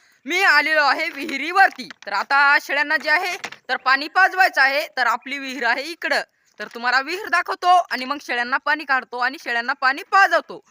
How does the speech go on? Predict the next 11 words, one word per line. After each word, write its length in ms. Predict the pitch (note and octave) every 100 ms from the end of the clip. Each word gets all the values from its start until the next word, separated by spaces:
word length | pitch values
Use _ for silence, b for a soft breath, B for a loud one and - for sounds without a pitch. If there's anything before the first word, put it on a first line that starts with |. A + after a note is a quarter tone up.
| b b b
टेन्शन 300 | A3+ B3+ C#4+
घेऊ 200 | C#4 G#4
नका, 340 | G4+ G4 G4 G4 - _ _ _ G#3+
तुम्हाला 280 | B3+ C4+
बोलतो, 500 | C4 E4 F#4 F4 F4 G4 _ _ _ _ _
टेन्शन 320 | E4 F#4 G4+
घेऊ 160 | F4 E4+
नका, 300 | D#4+ D#4+ E4+ - _ -
शेळ्यांना 280 | B3 C4+ D#4
पाणी 240 | F4+ F#4
पाजवतो, 520 | F4 E4+ C4+ - F#3